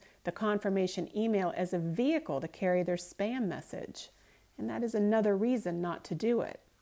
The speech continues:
In fact, it not only makes you look like a spammer, but it can make your email look like spam,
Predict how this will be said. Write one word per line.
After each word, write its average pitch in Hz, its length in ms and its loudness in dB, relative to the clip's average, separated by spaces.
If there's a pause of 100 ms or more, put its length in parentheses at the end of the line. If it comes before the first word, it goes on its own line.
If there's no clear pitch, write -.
(380)
In 214 100 0
fact, 226 320 2
it 240 80 -2
not 247 160 2
only 240 180 2
makes 208 280 2
you 190 80 4
look 254 280 2
like 226 200 2
a 185 40 -4
spammer, 170 600 -4 (100)
but 196 120 -2
it 202 100 -2
can 214 160 -8
make 196 240 0
your - 180 -2
email 226 380 0
look 170 220 -6
like 147 180 -4
spam, - 680 -6